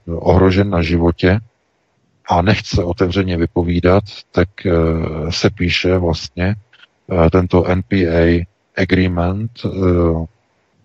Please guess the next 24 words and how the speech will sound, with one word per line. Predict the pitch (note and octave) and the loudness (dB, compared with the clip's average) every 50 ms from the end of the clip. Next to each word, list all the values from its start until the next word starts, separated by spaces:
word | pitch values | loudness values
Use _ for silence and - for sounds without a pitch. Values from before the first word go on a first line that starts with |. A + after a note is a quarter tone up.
| _ _ _ | _ _ _
buď | G2+ G2 F#2 - | 2 2 2 4
teda | - G2 F#2 F#2 | 2 4 4 4
s | E2+ - | 2 0
nějakou | F#2 F2+ F2 F2 - G2+ | 0 0 0 2 0 0
konkrétní | - - F#2 F2+ - G2 G2 F#2+ - A2 G#2 | 0 -2 -2 0 2 0 0 0 -2 -4 -4
osobou, | F#2 E2+ - - F#2+ F2 - F2 F2+ F2+ G2 | -4 -4 -2 -4 -4 -2 2 2 4 4 4
anebo | F#2 F2+ E2+ - E2+ | 4 2 0 0 0
ho | D#2+ G2 | 0 0
podepíše | F#2 - F2+ F2 F2 - - F#2+ - - F#2 | 0 2 2 2 2 0 -2 -4 -2 -2 -2
sám, | - - - - E2+ D#2+ D#2 D#2+ F#2+ G2 | -4 0 0 2 2 4 2 0 -2 -4
sám | - - F2 E2+ E2+ E2 | -4 -2 -2 -2 -2 -4
za | E2 D#2+ | -6 -6
sebe, | - - - E2 - D#2 D#2+ F#2 G#2 - _ _ _ - - - - - - - - _ _ _ | -6 -4 -4 -4 -2 -2 -4 -4 -6 -10 _ _ _ -20 -20 -18 -18 -18 -18 -20 -20 _ _ _
eh, | - F2+ F2+ F2 E2+ E2+ E2+ | -8 -4 -2 0 0 0 0
kde | - E2+ E2+ E2 | 2 0 2 2
napíše | E2 D#2+ - G2 - - - F2+ F2 | 0 -2 -2 -4 -4 -2 -2 -2 0
svůj | - - E2+ F2 E2+ E2 | 0 0 0 2 0 0
výpověď | D#2 E2+ E2+ - F2 E2 E2 E2+ E2+ | -2 -4 -4 -4 -2 0 0 0 0
ze | - - D#2+ E2+ E2+ | -2 -6 -6 -6 -4
svého | - - D#2 F2 E2+ F2+ F#2+ | -2 0 2 2 4 2 2
svědectví, | - - E2+ E2+ D#2+ E2 E2 - - - F2+ F2+ F#2+ G2+ | 2 0 0 2 2 0 -2 -4 -6 -2 2 2 2 2
eh, | G2+ - _ _ _ _ - - - F#2 F2+ F2 F2 E2+ E2+ E2+ F2 F2 E2+ - F2+ F#2+ G2 G2 | -2 -8 _ _ _ _ -10 -2 0 2 2 2 2 2 2 2 2 0 -2 -2 -4 -6 -6 -4
naproti | F#2+ F#2+ F#2 F2 F2 - - _ F#2+ F#2 F#2 - G2+ F2+ | 0 2 2 2 2 0 -2 _ 0 0 0 0 -4 -4
tedy | - F#2 E2+ F2+ F2+ F2+ | -2 0 2 4 2 2